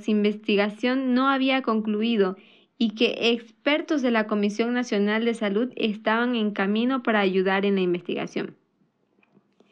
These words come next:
El treinta de diciembre, el médico chino Li Wenliang advirtió a sus colegas en un grupo de WeChat sobre un virus que en ese momento creía que causaba el síndrome respiratorio agudo severo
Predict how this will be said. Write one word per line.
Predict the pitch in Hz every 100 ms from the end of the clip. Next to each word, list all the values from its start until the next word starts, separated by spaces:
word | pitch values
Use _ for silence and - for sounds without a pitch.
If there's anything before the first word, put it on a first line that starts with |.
| _ _ _ _ _ _ _ _
El | 226 247 240
treinta | 269 311 349 330
de | 269
diciembre, | 233 - 202 185 196 -
el | - 214
médico | 220 240 277 285 254
chino | 240 247 214 202 185 190 - _
Li | - 226 240 277 311 320
Wenliang | 269 240 247 247 240 226 208 196 202 -
advirtió | 214 196 214 214 240 262
a | 285
sus | 277 262 247
colegas | 240 220 220 175 185 202 - -
en | 214 214
un | 240 254
grupo | 269 269 262 254
de | 226 202
WeChat | 202 269 285 254 226 226 - _ _ _ _ _
sobre | _ - 233 233 233
un | 247 285 269
virus | 285 269 220 262 - _
que | - 208 -
en | - 226 233
ese | 285 294
momento | 339 302 277 220 214 214
creía | 220 220 220 254 294 311
que | 311 247
causaba | 220 214 208 233 226 240
el | - 208 208 -
síndrome | 254 277 277 262
respiratorio | 240 208 214 202 196 196 226 233 247 226
agudo | 196 202 190 247 247 247
severo | 240 208 214 208 233